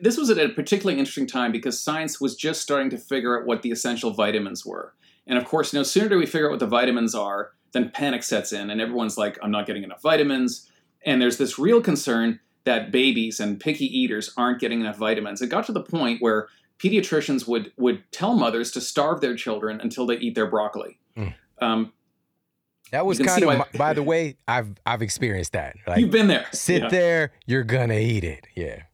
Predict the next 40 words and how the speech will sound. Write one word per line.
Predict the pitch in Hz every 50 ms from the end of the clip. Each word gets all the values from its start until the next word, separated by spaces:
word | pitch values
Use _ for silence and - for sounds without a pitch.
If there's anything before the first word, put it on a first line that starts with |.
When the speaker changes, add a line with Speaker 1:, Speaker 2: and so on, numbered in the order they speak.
| _ _ _ _ _ _ _ _ _ - - _
Speaker 1:
We're | - 160 156
still | - - 180 156
in | 135 123
therapy, | - 123 110 110 107 113 110
aren't | 110 110 107 107 - - -
we? | 127 - - - 151 - -
Speaker 2:
<laughs> | - 151 -
Speaker 1:
Um, | - 151 147 143 147 147 - - - _ _ _ _ - _ _ _
so | - - - 220 214
Clara | 214 - 269 320 330 240
Davis | 180 170 165 170 175 175 -
decided | - 156 - - 143 139 147 151 -
to | - -
test | - 185 185 - - -
this. | 110 117 -
She | - - 170 165
thought, | - 175 160 156 156 - - 165 180 -
"What, | 269 285 - -
what | 185 185 220 285 -
is | 359 339
a | 359 277
baby's | 196 180 165 165 165 170 - 180 180 151
intuitive | 165 147 135 - - - 160 151 151 156 147 139
sense? | - - - 127 104 - - - -
If | 139 -
you | 151 160
just | 165 254 254 -
leave | 233 226 208
a | 185
baby | 139 135 147 156 156 160 143
up | 131 -
to | - 139
its | 120 117
own | 135 131 143
devices, | 147 127 123 113 110 110 - 143 147 -
what's | 131 143 196 196 -
it | 233 208 -
actually | 131 117 117 113 - - 131
gonna | 123 139 143 135
eat?" | - - 214 - - -